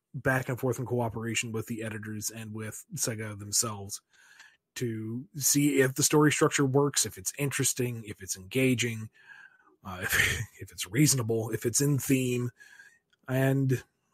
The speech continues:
yeah, just the back and forth of the creative process. That's all there's to it. There's not much I can really add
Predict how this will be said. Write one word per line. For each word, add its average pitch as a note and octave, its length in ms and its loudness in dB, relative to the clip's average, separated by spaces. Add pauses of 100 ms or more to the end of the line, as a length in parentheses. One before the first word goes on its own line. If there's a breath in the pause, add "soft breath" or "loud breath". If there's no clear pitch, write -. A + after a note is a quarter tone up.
(440)
yeah, A#3+ 160 8
just C3 360 -2 (760)
the C#3 100 0
back C3+ 220 8
and D3 120 4
forth D3+ 500 8
of C#3+ 600 6
the C3+ 100 4
creative D#3 320 6
process. D#3 460 0
That's - 800 0 (120)
all C3 220 0
there's B2 200 2
to F3 80 4
it. B2+ 80 -2
There's C3+ 140 0
not D3 180 0
much D3 240 4
I C3+ 80 2
can B2+ 140 -6
really C3 360 -2
add A#2+ 440 2